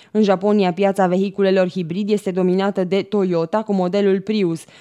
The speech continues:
În două săptămâni, guvernul vrea să prezinte un program de stimulare economică prin care populația va fi încurajată să cumpere aparate casnice economice din punct de vedere energetic.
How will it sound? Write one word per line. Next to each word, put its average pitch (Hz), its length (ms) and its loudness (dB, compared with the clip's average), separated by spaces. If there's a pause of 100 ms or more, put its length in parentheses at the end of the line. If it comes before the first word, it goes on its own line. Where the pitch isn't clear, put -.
În 254 140 4
două 262 140 6
săptămâni, 233 460 4
guvernul 208 360 2
vrea 202 160 2
să 202 120 -4
prezinte 196 420 0
un 202 100 2
program 196 360 0
de 196 80 2
stimulare 196 480 2
economică 190 580 -2
prin 202 240 -2
care 202 380 2
populația 214 560 0
va 202 120 2
fi 190 120 -4
încurajată 202 560 0
să 196 140 -4
cumpere 190 340 -2
aparate 180 440 0
casnice 190 480 -2
economice 196 680 0
din 160 160 -4
punct 165 220 -4
de 165 60 -2
vedere 156 380 -4
energetic. 170 800 -4